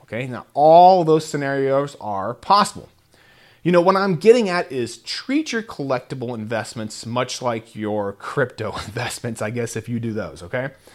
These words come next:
Now, if they go way up in value, hey, great, man. That's, that's basically free money at that point. Now, now, if they go to zero, hey, it's okay too, because the money invested in them is money you could afford to lose, all right? It isn't your rent or your food money,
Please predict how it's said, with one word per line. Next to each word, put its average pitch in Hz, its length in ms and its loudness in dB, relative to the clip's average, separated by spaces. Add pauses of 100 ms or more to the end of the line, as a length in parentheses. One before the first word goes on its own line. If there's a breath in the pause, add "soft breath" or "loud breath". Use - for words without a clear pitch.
(300 soft breath)
Now, 131 180 0
if 131 80 -4
they 160 120 4
go 175 180 6
way 151 460 4
up 202 120 2
in 190 120 -2
value, 185 520 2 (180)
hey, 113 300 -6 (200)
great, 120 320 -6
man. 104 180 -12
That's, 104 220 -12
that's - 320 -16
basically 151 380 0
free 151 360 -2
money 131 200 -2
at 98 60 -10
that 87 120 -16
point. 65 260 -18
Now, 87 200 -16 (120)
now, 127 200 -4
if - 60 -6
they 143 100 0
go 151 100 4
to 143 100 2
zero, 147 680 0 (560 soft breath)
hey, 170 160 4
it's 208 180 2
okay 226 300 6
too, 233 280 -2
because 196 440 -2
the 160 100 0
money 165 400 -2
invested 151 600 -4
in 147 100 -4
them 139 180 -4
is 120 120 -8
money 131 300 -4
you 123 160 -6
could 120 200 -6
afford 127 560 -8
to 113 80 -8
lose, 82 500 -12
all - 80 -20
right? - 140 -20
It 104 100 -18
isn't 151 320 -4
your 147 140 -2
rent 135 640 -6 (280 soft breath)
or 127 160 0
your 135 120 -2
food 127 340 -4
money, 123 460 -6